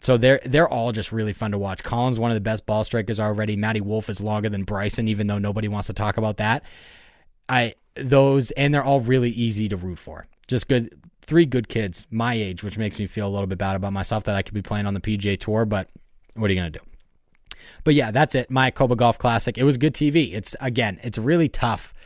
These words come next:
to put on the P G A Tour when N F L Sunday and College Football Saturday is happening. It's tough to watch the P G A Tour unless it's a gigan-, whoa, gigantic tournament. But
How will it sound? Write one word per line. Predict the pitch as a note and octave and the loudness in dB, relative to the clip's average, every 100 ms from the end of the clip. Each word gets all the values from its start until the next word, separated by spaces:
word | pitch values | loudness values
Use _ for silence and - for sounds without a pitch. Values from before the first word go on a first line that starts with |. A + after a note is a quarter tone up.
| - - - | -20 -10 -4
to | A#2 | -2
put | - B2+ | 2 4
on | C3 | 4
the | A#2+ | 2
P | - B2 | 0 -2
G | A#2 A#2+ | 0 0
A | A2+ | -2
Tour | - A2+ A#2+ B2 | -2 0 2 2
when | A2+ | 0
N | G#2 A2 | -2 -4
F | A2 A#2+ | -2 -2
L | G#2+ | -2
Sunday | - A2 A2 A#2+ B2+ A#2 | -2 -2 0 0 0 -2
and | G#2+ | -4
College | - A2 - | -2 -2 -2
Football | A2 A2 | -4 -4
Saturday | G2 A2 G#2 A#2 C3 | -4 -2 -2 0 0
is | C#3 | 0
happening. | C#3 C#3+ D3+ E3 C#3+ | -2 -2 -2 -2 -2
It's | - | -6
tough | - - C#3 - - - - | -4 -2 -2 -4 -12 -14 -4
to | B2+ | 0
watch | B2+ - | 0 0
the | |
P | - C3 | -2 0
G | B2 | 0
A | B2 | -2
Tour | - A#2+ | 0 0
unless | B2 A#2+ A#2+ | 0 -2 -4
it's | A2 | -8
a | G2+ | -4
gigan-, | A2 G#2 - A2+ - G2 G#2 - - _ | -2 -2 -2 -4 -6 -16 -18 -18 -20 _
whoa, | G2+ G#2 F#2+ D2 - - - _ _ _ _ A2+ | -2 0 0 -2 -18 -20 -20 _ _ _ _ -2
gigantic | A#2 G#2 A2 A2 A2 - | 0 2 2 0 -2 -2
tournament. | A#2 A#2+ D3 - - _ _ _ _ _ | 0 2 0 -4 -16 _ _ _ _ _
But | C3 A#2+ | 2 2